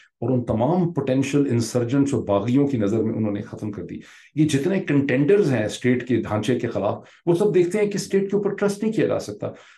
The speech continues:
और establishment ये समझती है कि जो कुछ हम कर रहे हैं उसकी इस वक्त ज़रूरत भी है और हम ये जंग जीत भी रहे हैं। बल्कि मुझे कोई भी साहब मिले पाकिस्तान से आए, वो कहते हैं कि establishment के बड़े-बड़े कहते हैं, वो तो ये कहते हैं कि हमने पाकिस्तान को बचा लिया,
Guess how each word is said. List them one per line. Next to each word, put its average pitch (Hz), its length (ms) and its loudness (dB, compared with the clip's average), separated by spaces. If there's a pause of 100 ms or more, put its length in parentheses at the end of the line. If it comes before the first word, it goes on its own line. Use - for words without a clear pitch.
(180)
और - 160 -2
establishment 180 720 0 (200)
ये 139 80 -4
समझती 131 480 -2
है 156 160 2
कि 151 140 -2
जो 120 200 -2
कुछ 143 220 -2
हम 127 80 0
कर 110 120 -4
रहे 123 180 0
हैं 143 80 0
उसकी - 260 -8
इस - 200 -6
वक्त - 360 -4
ज़रूरत 101 420 0
भी 151 160 0
है 160 200 0 (300)
और 120 120 -2
हम 120 200 0
ये 117 120 2
जंग 123 320 0
जीत 110 420 -4
भी 139 160 2
रहे 135 220 4
हैं। 139 260 0 (140)
बल्कि 104 200 -6
मुझे 107 220 -4
कोई 104 160 -4
भी 110 80 -4
साहब 120 300 -4
मिले 117 180 -2
पाकिस्तान 127 400 -2
से 123 120 -2
आए, 113 60 0
वो 113 100 0
कहते 110 260 -4
हैं 113 80 -4
कि 110 100 -6
establishment 98 580 -6
के 101 60 -10
बड़े-बड़े 110 340 -2
कहते 113 260 -4
हैं, 127 140 -4 (340)
वो 117 80 0
तो 117 100 -2
ये 139 200 0
कहते 127 260 0
हैं 139 120 -2
कि 135 60 -2
हमने 123 260 2
पाकिस्तान 120 480 -2
को - 140 0
बचा 135 280 0
लिया, 117 200 -2